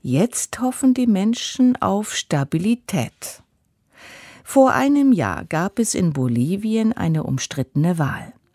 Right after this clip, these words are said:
Viele Beobachter sagen, der frühere Präsident Evo Morales hatte damals die Wahl manipuliert.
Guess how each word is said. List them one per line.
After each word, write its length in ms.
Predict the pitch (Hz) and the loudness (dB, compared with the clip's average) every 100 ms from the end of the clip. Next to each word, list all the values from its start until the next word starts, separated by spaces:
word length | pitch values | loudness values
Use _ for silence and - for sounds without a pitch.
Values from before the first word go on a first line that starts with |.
| _ - | _ -2
Viele 380 | 190 165 151 151 | 2 4 2 0
Beobachter 760 | 143 - 202 - 127 - 127 | 0 0 -2 -2 -10 -6 -4
sagen, 480 | 131 147 147 180 254 - - - - - | -2 -2 0 4 4 2 -14 -20 -20 -2
der 240 | 185 208 | 4 4
frühere 560 | 196 233 285 277 233 202 | 4 2 4 4 4 0
Präsident 600 | - 170 165 156 160 175 | 0 -2 0 0 0 0
Evo 300 | - 139 139 | -2 -2 2
Morales 840 | 135 127 135 135 135 180 247 - | 2 0 0 0 0 0 0 0
hatte 300 | 226 202 180 | 0 0 -2
damals 560 | 165 147 180 185 185 - | 0 0 0 0 -2 -4
die 220 | 220 196 | -2 0
Wahl 240 | 147 165 | 0 2
manipuliert. 1040 | 208 208 202 196 208 202 240 139 - - - | 2 4 2 2 -2 2 2 2 -4 -20 -20